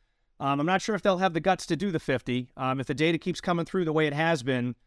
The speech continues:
I think they're gonna be boxed into a corner at the next meeting. Um, but even with a few more twenty-fives, that gets you upwards of high fives, around six percent. And that's kinda where I think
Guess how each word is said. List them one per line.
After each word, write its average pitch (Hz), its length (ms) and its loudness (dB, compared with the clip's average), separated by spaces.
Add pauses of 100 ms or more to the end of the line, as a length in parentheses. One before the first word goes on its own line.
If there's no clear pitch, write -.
(200)
I 131 80 -2
think 147 100 2
they're 143 80 2
gonna 143 180 0
be 131 100 0
boxed 143 400 2
into 135 180 0
a 123 60 -2
corner 151 340 -2
at 117 80 -4
the 131 60 -4
next 131 240 -2
meeting. 123 360 0 (580)
Um, 131 340 2
but 151 120 -2
even 196 200 0
with 180 80 0
a 165 60 -2
few 202 160 0
more 175 160 0
twenty-fives, 165 600 2
that 143 100 -2
gets 156 220 -2
you 160 80 -4
upwards 147 420 -2
of 123 100 0
high 147 180 2
fives, 143 420 0
around 123 280 2
six - 240 -2
percent. 120 500 -2
And 123 120 -4
that's 127 140 0
kinda 117 240 0
where 110 140 0
I 110 80 0
think 110 280 -4